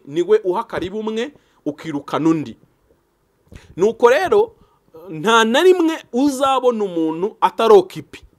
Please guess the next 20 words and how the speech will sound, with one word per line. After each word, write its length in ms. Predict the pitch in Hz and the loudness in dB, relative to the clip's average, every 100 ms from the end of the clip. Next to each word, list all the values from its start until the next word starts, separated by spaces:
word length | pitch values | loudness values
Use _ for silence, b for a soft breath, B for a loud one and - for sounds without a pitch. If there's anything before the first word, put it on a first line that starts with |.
| _ _ _ _ b - | _ _ _ _ b -6
Niba 580 | 208 330 359 349 330 | -2 4 6 6 6
nirukanye 680 | 302 302 294 226 190 208 180 | 2 2 2 0 -2 -4 -2
umwuka 360 | 180 214 226 214 | 0 0 0 2
w'Imana, 540 | 214 202 196 180 123 - | 2 0 0 -2 -4 -8
uwa 200 | 254 311 | -6 -4
Satani 380 | 302 403 - 214 | -6 -6 -4 -4
direct 420 | 165 285 494 - | -2 4 4 4
ahita 220 | 180 - | -2 0
yinjira. 400 | 220 233 147 127 B B | -2 -2 -6 -10 B B
Niho 300 | 190 254 320 | 2 6 6
muzumva 440 | 359 339 320 285 226 | 4 0 2 0 -2
imvugo 340 | 240 294 220 | -4 2 2
Bibiliya 300 | 220 277 277 | 2 0 -2
ivuga 400 | 240 254 185 160 B B 180 | -2 0 2 2 B B 2
ngo 120 | 202 | 4
umwuka 540 | 208 277 - - 214 | 4 2 0 0 0
mubi 420 | 190 233 277 269 294 | 2 4 4 2 2
uvuye 400 | 233 240 254 180 | -2 0 2 2
ku 280 | 175 - 185 | 2 -4 -4
Mana 500 | 202 208 131 104 95 | 2 2 2 -2 -12